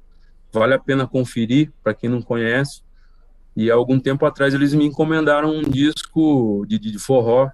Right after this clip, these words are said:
autoral. Então, é, eu tô trabalhando es-, esses, é, é, esses últimos quinze dias eu venho construindo essas, essas prés, gravando pra mandar pra moçada. Agora no meio de maio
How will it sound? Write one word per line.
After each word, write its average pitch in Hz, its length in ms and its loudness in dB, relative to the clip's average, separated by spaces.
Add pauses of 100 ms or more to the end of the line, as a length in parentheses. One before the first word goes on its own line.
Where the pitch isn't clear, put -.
(120)
autoral. 113 680 0 (1700)
Então, 120 320 -2 (1120)
é, 95 340 -2
eu 98 60 -4
tô - 200 -8
trabalhando 123 760 0 (360)
es-, 104 200 -2
esses, - 680 -8
é, 107 80 -4
é, - 380 -6
esses 104 360 -8
últimos 143 460 0 (560)
quinze 135 280 2
dias 131 300 0 (100)
eu 135 120 0
venho 135 140 -2
construindo - 880 -2
essas, 131 600 -2
essas 110 320 -6
prés, 131 540 0 (360)
gravando 113 440 0
pra 131 100 2
mandar 123 260 2
pra 127 120 -4
moçada. 131 640 0 (320)
Agora 113 300 2
no 127 100 4
meio 131 220 2
de 139 100 0
maio 131 520 0